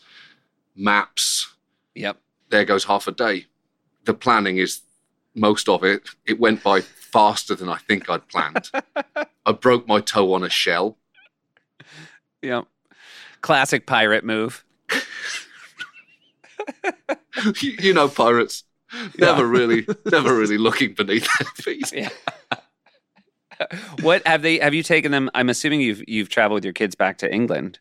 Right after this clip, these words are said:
Speaker 2: Do they travel well on that?
Speaker 1: The younger one hasn't been. The five-year-old
Speaker 2: Oh,
Speaker 1: hasn't
Speaker 2: right.
Speaker 1: been. We didn't, haven't been since covid. Uh, the
Speaker 2: Gotcha.
Speaker 1: other one, uh, did, he went when he was two years old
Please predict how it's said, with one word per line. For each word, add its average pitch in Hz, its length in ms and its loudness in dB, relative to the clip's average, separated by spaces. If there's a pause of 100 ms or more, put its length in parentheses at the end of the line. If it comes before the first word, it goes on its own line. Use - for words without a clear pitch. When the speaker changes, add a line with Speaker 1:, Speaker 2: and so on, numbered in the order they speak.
(120)
Speaker 2:
Do 98 80 -4
they 98 120 4
travel 98 360 2
well 98 200 2
on 92 120 0
that? 92 280 0
Speaker 1:
The 127 100 -2
younger 123 460 2
one 107 120 4
hasn't 101 260 -4
been. 117 300 -2 (200)
The 98 80 -10
five-year-old 110 360 2
Speaker 2:
Oh, 120 40 2
Speaker 1:
hasn't 131 160 -2
Speaker 2:
right. 135 80 -4
Speaker 1:
been. 90 220 0
We 101 120 -4
didn't, 101 240 -2
haven't 98 180 -4
been 95 160 -2
since - 220 -10
covid. - 340 -2 (520)
Uh, 98 160 0
the - 40 -10
Speaker 2:
Gotcha. 101 360 -6 (200)
Speaker 1:
other 127 200 4
one, 110 580 0
uh, 104 200 2
did, 104 200 2
he 117 80 2
went 113 220 2
when 101 120 0
he 95 80 2
was 92 140 -2
two 95 180 2
years 85 240 0
old 73 260 -8